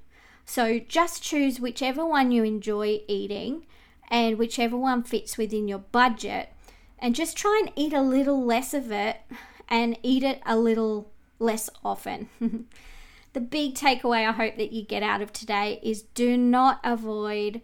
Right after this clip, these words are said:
fruit or dairy because of the sugar in the fruit or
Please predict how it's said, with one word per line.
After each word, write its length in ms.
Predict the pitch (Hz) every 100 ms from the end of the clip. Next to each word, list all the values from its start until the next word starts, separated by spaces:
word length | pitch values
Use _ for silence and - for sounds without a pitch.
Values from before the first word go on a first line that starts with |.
| -
fruit 540 | - 220 220 214 208
or 180 | - 220
dairy 680 | 208 208 202 202 202 196 - -
because 400 | 233 220 220 208
of 160 | 208 202
the 100 | -
sugar 600 | - - 202 196 190 233 - -
in 300 | 220 208 196 - - - -
the 160 | - 202
fruit 480 | - - 247 311 - - - - _
or 460 | 320 330 285 294 294